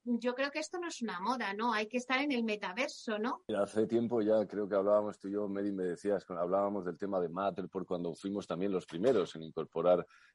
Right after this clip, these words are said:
Speaker 2: y presentar en España la tecnología, eh, Matterport, que ahora, bueno, lo tienen hasta los portales, eh, de, inmobiliarios,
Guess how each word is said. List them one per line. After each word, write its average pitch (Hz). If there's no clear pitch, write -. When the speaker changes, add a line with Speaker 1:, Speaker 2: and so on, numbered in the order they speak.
Speaker 2:
y 92
presentar 90
en 92
España 95
la 80
tecnología, 82
eh, 78
Matterport, 95
que 90
ahora, 85
bueno, 82
lo 69
tienen 82
hasta 78
los 76
portales, 82
eh, 78
de, 69
inmobiliarios, 92